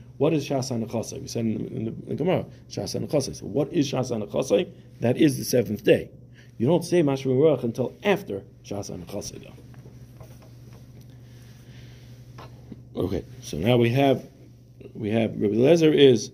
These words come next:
the first day, Rabbi Shua is the second day. So Amar Lo Rabbi Lezer, Hayil ve'in ve'arba'im minin halalu einin ba'in elo ratzis el amayim, Shem Shabbos minu halalu yafsher b'hem, lo mayim, kachi yafsher loylam lo mayim.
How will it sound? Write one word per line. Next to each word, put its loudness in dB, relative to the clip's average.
the -16
first -2
day, -2
Rabbi -8
Shua 6
is 2
the 0
second -8
day. -20
So -20
Amar 6
Lo 6
Rabbi 2
Lezer, 2
Hayil 6
ve'in 0
ve'arba'im 0
minin 4
halalu 0
einin -2
ba'in 2
elo 2
ratzis -2
el -10
amayim, -4
Shem -2
Shabbos 0
minu -2
halalu 2
yafsher -2
b'hem, -4
lo 0
mayim, 4
kachi -4
yafsher -2
loylam 4
lo -2
mayim. 0